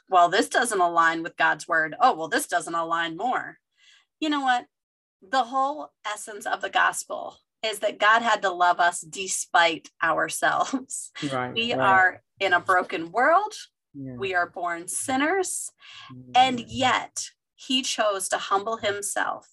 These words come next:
Speaker 1: in love,
Speaker 2: Mm-hmm.
Speaker 1: live a life that we could not, pay the price that we deserved in order to have this relationship of being met where we are in our brokenness, and
Speaker 2: Mm-hmm.
Speaker 1: yet him lavishing this love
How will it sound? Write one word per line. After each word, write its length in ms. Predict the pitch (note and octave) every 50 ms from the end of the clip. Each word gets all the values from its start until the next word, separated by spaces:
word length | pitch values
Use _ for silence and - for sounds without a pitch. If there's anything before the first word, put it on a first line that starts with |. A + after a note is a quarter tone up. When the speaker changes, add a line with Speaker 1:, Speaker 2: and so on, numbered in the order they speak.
| _ _
Speaker 1:
in 200 | - - G#3+ A3
love, 420 | - - D2+ - - - - - - - - - - _ _ _ _ _ _ -
Speaker 2:
Mm-hmm. 180 | G#3 G3+ G3+ G#3
Speaker 1:
live 200 | A3+ A#3 A#3+ B3
a 60 | B3+
life 640 | A#3+ G#3+ F#3+ E3+ E3 - - - - - - - _ _ -
that 160 | G3+ F#3+ G3
we 140 | G#3 G#3+ A3
could 260 | - - B3 - A2
not, 440 | F#3 D#3+ - - - - - - - _ - - - - - - _ _ _ -
pay 280 | - - A#3+ B3 C#4 C#4+
the 120 | C4 D4
price 520 | - - - - G3 F3+ - - - - -
that 180 | - G3+ F#3+ F#3+
we 160 | F#3+ G3 G3+
deserved 920 | G3 G3+ F#3+ F3+ F#3+ F3 E3+ - - - - - - _ - - - - _ _ _ _ _ _ _ _ _
in 220 | - B3 A#3+ A#3 A3+ G#3+ -
order 340 | A3+ G#3+ A3 A3+ G3+ G3+ G3
to 240 | F#3+ - - G#3 G3
have 460 | - - G3 F#3+ F#3 F3 E3+ F3 -
this 220 | F#3 F3+ F3+ - F#3+
relationship 760 | F#3 F3 E3+ E3 E3 D#3+ - - - F3 - - - - - -
of 240 | - F#3+ F3+ F3 -
being 340 | - F4+ F4 E4 F3+ F3+ F3
met 220 | E3+ E3 E3 - -
where 280 | - F3 F3+ F3+ F3 F3+
we 220 | F3 F#3+ F#3 F#3 -
are 420 | F3 E3+ E3 D#3+ D#3+ D#3+ - - -
in 160 | - F#3 F#3 F#3
our 140 | F#3 F3+
brokenness, 720 | F3 - E3 D#3+ D#3+ D#3+ - D#3+ D#3+ D3+ - - - - - _ _ -
and 160 | G3 F#3+ F#3
Speaker 2:
Mm-hmm. 120 | F3+ D3+ C#3+ E3
Speaker 1:
yet 400 | F#3+ F#3 E3+ E3+ - - - - _ - - - - - - _ _
him 180 | - - G3+
lavishing 720 | G3 F#3 F3+ F3 F3 F3+ F3+ F#3 F3+ - - F3+ E3+ E3 D#3+
this 200 | E3 E3+ - -
love 500 | E3+ E3+ E3 E3 E3 D#3 D3 - - -